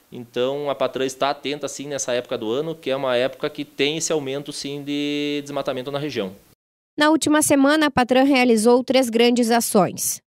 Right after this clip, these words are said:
Speaker 2: uma em Gaurama e outras duas no interior do município de Campinas do Sul e Jacutinga. Hoje, a polícia trabalha com três formas de denúncia para os crimes ambientais.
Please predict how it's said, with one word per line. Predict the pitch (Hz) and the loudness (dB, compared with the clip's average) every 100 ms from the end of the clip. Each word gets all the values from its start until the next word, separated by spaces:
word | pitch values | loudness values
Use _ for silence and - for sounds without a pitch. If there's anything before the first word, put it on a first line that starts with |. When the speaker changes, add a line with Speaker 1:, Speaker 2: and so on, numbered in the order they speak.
| - | -2
Speaker 2:
uma | 214 226 | 4 4
em | 196 | 6
Gaurama | 165 156 160 208 277 277 | 6 6 6 6 6 6
e | |
outras | 240 240 254 233 | 4 4 4 2
duas | 185 226 285 285 | 2 2 4 4
no | 254 | 4
interior | 254 247 233 202 226 | 2 2 2 4 4
do | 233 | 4
município | 226 220 214 - 190 196 | 2 2 2 0 -4 -2
de | 175 | -2
Campinas | 170 233 269 269 269 269 | 2 2 2 2 2 2
do | 254 | 2
Sul | 302 - 262 285 - _ _ - | 0 2 2 2 -2 _ _ 2
e | 220 | 4
Jacutinga. | 185 196 - 196 - 147 - - _ _ _ _ _ | 6 4 2 -2 0 0 -2 -16 _ _ _ _ _
Hoje, | 175 220 247 | 4 6 6
a | 240 | 4
polícia | 240 240 240 240 | 4 4 4 2
trabalha | 240 214 220 247 247 | 2 4 4 4 2
com | 240 240 | 2 2
três | 240 254 - | 2 2 2
formas | 247 254 254 226 | 2 4 2 2
de | 233 | 4
denúncia | 240 247 240 262 269 | 4 4 4 2 0
para | 247 247 | 2 2
os | 240 - | 0 -2
crimes | - 240 254 208 | 0 4 4 4
ambientais. | 196 196 208 220 208 185 123 - - | 4 4 4 4 2 2 0 -4 -6